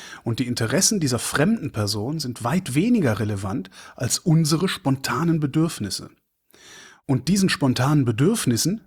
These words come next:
widerspricht in der Regel das, was der Zukunft zugute käme, nämlich Verzicht. Und das wiederum liegt daran, dass das Gehirn nicht auf Verzicht eingestellt ist,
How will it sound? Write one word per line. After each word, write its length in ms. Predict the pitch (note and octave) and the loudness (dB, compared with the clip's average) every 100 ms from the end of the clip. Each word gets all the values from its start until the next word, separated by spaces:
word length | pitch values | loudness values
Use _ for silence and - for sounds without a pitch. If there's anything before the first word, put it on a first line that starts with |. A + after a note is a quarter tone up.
| _ | _
widerspricht 680 | B2 A2+ - - D#3+ G#3+ - | -2 -2 -2 -2 0 0 0
in 100 | C3 | 2
der 160 | B2 | 4
Regel 240 | B2+ A#2 G2+ | 2 2 0
das, 500 | - D#3+ - - - - | 0 0 0 -4 -10 -8
was 160 | A#2 | -4
der 160 | C3 - | -2 -2
Zukunft 560 | - B2+ A2+ A2+ - - | 0 0 -2 -4 0 -2
zugute 420 | D#3 E3+ A#3+ - | 0 0 0 0
käme, 460 | - G2+ A2 G3+ - _ - | 0 0 2 0 -4 _ -6
nämlich 340 | - A#2+ D3+ | 0 0 -2
Verzicht. 640 | - - - C4 - - - _ - - - - - - | -6 -2 0 0 -6 -10 -16 _ -20 -20 -18 -20 -20 -8
Und 220 | A#2 - | -8 -2
das 240 | F3+ - | 0 2
wiederum 340 | E3 C3 A#2 A#2 | 4 4 4 0
liegt 220 | A2 - | 0 -2
daran, 260 | A#2 C#3+ E3 | -2 -2 -2
dass 160 | C#3+ | -4
das 180 | C3+ - | -4 -2
Gehirn 540 | B2+ G2 C#3 F3+ G#3 - | -2 2 2 2 0 2
nicht 300 | C3 D#3 - | 2 2 -4
auf 140 | C3 | -6
Verzicht 500 | A2 - - C4 - | -8 -2 0 0 -2
eingestellt 540 | A#2 G#2+ G#2+ - G#2+ - | -4 -4 -4 -4 -4 -4
ist, 180 | D#3 | -8